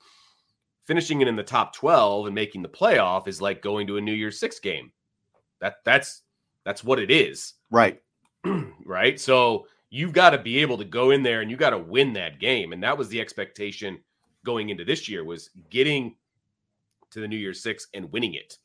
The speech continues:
Speaker 1: Like, that was my expectation. That was the, my floor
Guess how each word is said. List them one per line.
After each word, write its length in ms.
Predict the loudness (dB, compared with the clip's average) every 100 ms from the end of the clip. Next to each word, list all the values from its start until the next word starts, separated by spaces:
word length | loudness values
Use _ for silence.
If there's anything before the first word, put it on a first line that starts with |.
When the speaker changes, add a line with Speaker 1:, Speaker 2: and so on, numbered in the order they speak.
| _ _ _
Speaker 1:
Like, 140 | -10 2
that 200 | 4 4
was 260 | 0 -4 _ _
my 300 | -2 2 4
expectation. 800 | 2 -4 -10 -8 -6 -6 -6 -8
That 120 | -6
was 120 | -6 -6
the, 80 |
my 180 | -6 -6
floor 720 | -6 -12 -6 -4 -4 -8 -16